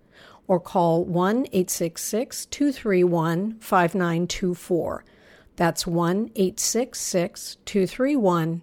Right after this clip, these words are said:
five nine two four. Sometimes the hardest thing about getting someone into recovery is getting them to agree to treatment.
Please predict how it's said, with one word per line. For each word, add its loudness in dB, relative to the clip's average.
five 0
nine -2
two -2
four. -2
Sometimes -4
the 4
hardest 6
thing 4
about 2
getting 4
someone 2
into 2
recovery 0
is 0
getting 0
them 0
to 0
agree 0
to -2
treatment. -4